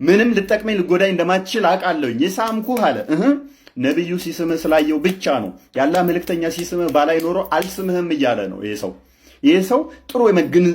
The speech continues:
ግንዛቤ ያለው፣ ድንጋይ መሳም፣ ድንጋይ ማምለክ ምንም ቫልዩ እንደሌለ ያውቃል። ነገር ግን ነብያችሁ ስላዘዘ ብቻ ምን አደረገ? ድንጋይ ሄዶ ይስም ነበረ። ነብያችሁ ስላደረገ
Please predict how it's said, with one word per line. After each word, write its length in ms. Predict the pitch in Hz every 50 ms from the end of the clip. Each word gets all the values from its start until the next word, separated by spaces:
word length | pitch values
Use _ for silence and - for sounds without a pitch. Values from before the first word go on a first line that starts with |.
| 135 139
ግንዛቤ 460 | 131 165 175 180 - - 190 185 175 180
ያለው፣ 260 | 170 147 131 120 113
ድንጋይ 420 | 117 143 180 190 190 185 214 214 196
መሳም፣ 300 | 180 180 - 180 151 135 123
ድንጋይ 340 | 143 175 190 185 214 202 190
ማምለክ 400 | 190 180 170 170 151 123 117 - - _ _ _ _ _
ምንም 300 | 131 139 165 196 226 233
ቫልዩ 260 | 185 202 180 180 170
እንደሌለ 420 | 170 160 156 160 151 160 165 180 214 285 277 - - _ _ _
ያውቃል። 440 | 123 135 143 156 151 - 120 113 104 95 - _ _ _ -
ነገር 240 | 131 143 170 180 180
ግን 140 | 180 185 240 208
ነብያችሁ 560 | 175 165 165 160 165 175 175 175 - - 311 302 - -
ስላዘዘ 480 | - - 190 185 175 175 165 180 170 175 190
ብቻ 200 | 185 190 190 - - 254 233
ምን 140 | 202 196
አደረገ? 380 | 196 190 175 151 131 127 113 107 98 - - _ _ _ _ _
ድንጋይ 340 | 120 139 165 180 180 180 180
ሄዶ 140 | 180 170 165
ይስም 260 | 165 156 - 160 147 123
ነበረ። 320 | 113 107 95 104 107 98 95 92 - - _ -
ነብያችሁ 460 | 127 143 156 185 185 190 190 190 -
ስላደረገ 560 | - 185 185 170 160 151 147 143 165 180 180